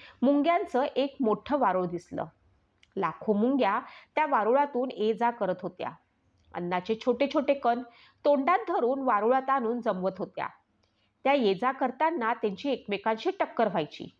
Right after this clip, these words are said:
तेव्हा त्या आपला रस्ता बदलून पुन्हा शांततेनं चालायला लागायच्या. महंतला हे सगळं बघून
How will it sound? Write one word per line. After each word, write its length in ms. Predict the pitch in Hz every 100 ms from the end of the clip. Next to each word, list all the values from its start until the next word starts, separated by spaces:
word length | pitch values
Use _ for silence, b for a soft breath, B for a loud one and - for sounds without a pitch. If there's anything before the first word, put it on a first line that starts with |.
| _ _ _ _ _ _ 208
तेव्हा 280 | 180 214
त्या 140 | 220 247
आपला 260 | 208 226
रस्ता 340 | 240 214 - 269
बदलून 480 | 285 262 233 269 262
पुन्हा 400 | 240 202 208 285
शांततेनं 600 | 311 233 226 220 190 220
चालायला 440 | 269 214 185 175
लागायच्या. 500 | 170 160 160 170 - - _ _ _ b b b b -
महंतला 580 | 294 285 370 466 302 294
हे 180 | 269 269
सगळं 340 | 311 269 311
बघून 300 | 311 247